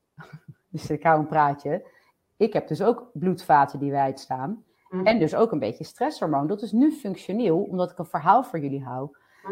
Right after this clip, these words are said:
Speaker 1: Maar het is wel degelijk zo dat de overgang natuurlijk ook, als er in die onderliggende laag wat verandert, dat je dan inderdaad een meer droge huid kan krijgen en dat dat een rol kan spelen.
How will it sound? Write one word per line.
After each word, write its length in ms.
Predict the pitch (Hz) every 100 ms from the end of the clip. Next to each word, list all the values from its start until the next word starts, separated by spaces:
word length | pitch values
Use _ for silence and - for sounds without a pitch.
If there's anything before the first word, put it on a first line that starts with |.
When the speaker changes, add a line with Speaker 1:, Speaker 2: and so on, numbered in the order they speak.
| -
Speaker 1:
Maar 100 | 175
het 40 |
is 120 | 214
wel 220 | 214 202 165
degelijk 500 | 240 339 - 208 -
zo 440 | 151 139 151 202 _ _ _ _
dat 300 | 185 196 -
de 220 | 165 - -
overgang 600 | 220 277 240 - 175 180
natuurlijk 680 | 202 - 339 370 311 269
ook, 240 | 214 208 208 _ -
als 280 | 233 240
er 100 | -
in 80 | 214
die 140 | 208 202
onderliggende 540 | 247 226 214 214 202
laag 220 | 208 208
wat 140 | 202 -
verandert, 380 | 202 247 208
dat 180 | 214 220
je 60 | 202
dan 140 | 214
inderdaad 460 | 208 202 208 285 285
een 60 |
meer 200 | 185 180
droge 320 | 170 170 170 170
huid 280 | 170 175
kan 120 | - 170
krijgen 540 | 165 160 156 160 160
en 100 | 175
dat 180 | 170 185
dat 140 | 180 -
een 120 | 165
rol 180 | 202 269
kan 140 | 156
spelen. 520 | - 139 135 139 139